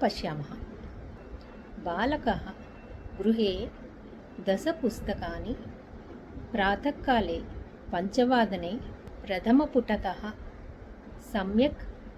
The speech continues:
परीक्षार्थं पठति। सप्तककाराणाम् अभ्यासार्थं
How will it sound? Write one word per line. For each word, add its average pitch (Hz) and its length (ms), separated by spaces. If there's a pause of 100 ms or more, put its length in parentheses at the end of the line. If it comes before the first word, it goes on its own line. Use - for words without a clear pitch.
(180)
परीक्षार्थं 185 760 (480)
पठति। 202 440 (1600)
सप्तककाराणाम् 220 1400
अभ्यासार्थं 202 1120